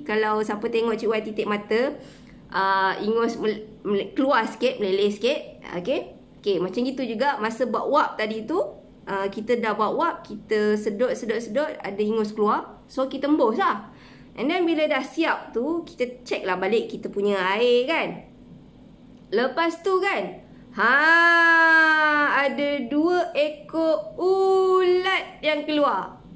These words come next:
Ah, ulat resdung yang keluar. Halus sangat, halus sangat. Kalau dah rabun memang tak nampak lah. Eh, memang tak nampak.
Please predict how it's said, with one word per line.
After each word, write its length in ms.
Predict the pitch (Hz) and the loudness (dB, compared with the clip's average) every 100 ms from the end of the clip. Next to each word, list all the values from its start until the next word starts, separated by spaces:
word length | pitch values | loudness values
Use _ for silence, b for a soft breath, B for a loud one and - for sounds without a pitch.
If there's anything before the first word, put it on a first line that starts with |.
| - | -8
Ah, 400 | 202 208 185 - | -4 -2 -2 -4
ulat 400 | 220 233 233 233 | -6 -4 -4 -4
resdung 320 | 240 220 240 | -6 0 0
yang 160 | 214 208 | 0 -6
keluar. 400 | 214 190 175 - B B | -4 -4 -4 -12 B B
Halus 640 | - 359 370 381 381 392 370 | -2 2 4 4 4 4 2
sangat, 240 | 269 208 | -2 -2
halus 240 | 269 311 | 0 0
sangat. 240 | 302 285 - B B | 0 -2 -4 B B
Kalau 320 | - 254 269 | -4 0 0
dah 160 | 262 269 | 2 2
rabun 320 | 269 247 339 | 2 2 2
memang 240 | 269 254 202 | 2 0 -2
tak 80 | |
nampak 320 | 185 214 311 320 | -2 0 0 2
lah. 320 | 247 175 - - - | 0 -2 -14 -20 -10
Eh, 240 | 277 339 254 | -6 -4 -2
memang 480 | 233 262 254 254 | -2 0 0 -4
tak 160 | 247 - | -6 -4
nampak. 480 | 247 - - - | -2 0 0 -4